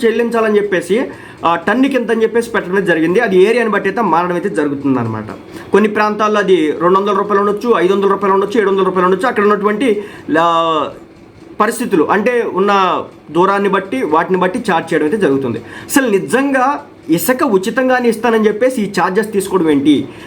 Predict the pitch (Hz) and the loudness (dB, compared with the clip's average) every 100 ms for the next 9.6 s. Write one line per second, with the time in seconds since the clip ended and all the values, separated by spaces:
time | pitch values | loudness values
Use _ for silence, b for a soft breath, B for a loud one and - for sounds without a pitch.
0 | B 175 208 226 240 - 165 214 220 185 | B 2 2 2 -2 -2 0 0 0 2
1 | 156 165 107 B B - 190 269 302 262 | 2 2 0 B B -2 0 2 0 0
2 | 185 247 294 - B B 170 202 285 302 | 0 -2 -6 -12 B B 0 0 2 0
3 | 311 269 247 247 254 269 240 220 220 240 | 0 0 2 0 0 -2 0 2 2 2
4 | 220 214 214 202 180 180 165 160 139 B | 2 2 0 0 0 0 0 0 -2 B
5 | B 180 214 339 - 262 240 262 254 240 | B -2 0 0 0 -2 -2 -2 0 0
6 | 202 226 262 208 185 233 262 - 277 277 | 2 2 0 0 2 2 0 -2 -2 -2
7 | 214 226 220 226 214 262 190 185 269 240 | 0 0 0 0 0 2 0 0 0 -2
8 | 214 - 254 175 196 202 240 196 208 190 | -2 -2 0 2 2 2 2 2 2 2
9 | 185 - 165 156 151 123 | 0 0 -2 0 0 -2